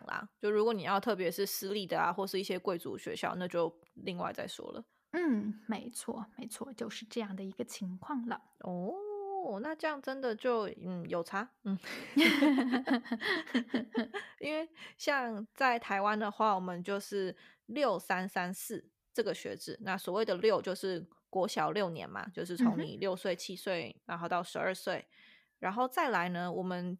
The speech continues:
Speaker 1: 就是看你的住的地方，跟你的学区去决定你的学校。
Speaker 2: 诶，没错，这一点呢，
Speaker 1: 嗯。
Speaker 2: 其实国内现在也是这样一种情况，那德国也是。就通常情况下，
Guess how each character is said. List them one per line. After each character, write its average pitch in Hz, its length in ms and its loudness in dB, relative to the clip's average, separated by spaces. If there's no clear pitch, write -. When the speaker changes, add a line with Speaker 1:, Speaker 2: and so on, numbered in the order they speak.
Speaker 1:
就 254 140 -2
是 262 140 -4
看 277 280 -6
你 175 140 -4
的 165 300 0
住 330 180 -2
的 208 100 2
地 220 200 -6
方， 175 320 -6
跟 226 180 0
你 208 60 0
的 180 100 2
学 180 280 -2
区 175 420 -6
去 233 160 -4
决 170 180 -2
定 190 120 -2
你 156 40 -4
的 - 80 0
学 - 180 -6
校。 - 160 -6
Speaker 2:
诶， 247 380 2
没 202 300 0
错， 208 320 -6
这 302 240 -2
一 277 60 -4
点 202 220 -4
呢， 208 100 0
Speaker 1:
嗯。 180 40 0
Speaker 2:
其 214 180 -2
实 214 440 -4
国 214 180 2
内 285 180 4
现 262 300 0
在 226 140 0
也 - 100 -4
是 247 160 -4
这 320 80 -2
样 277 100 2
一 240 40 2
种 214 160 -4
情 208 240 -2
况， 208 240 -2
那 226 80 2
德 208 260 -2
国 214 220 2
也 214 180 -2
是。 - 320 -2
就 277 100 -6
通 302 240 0
常 220 180 0
情 208 220 -2
况 220 160 2
下， 214 340 0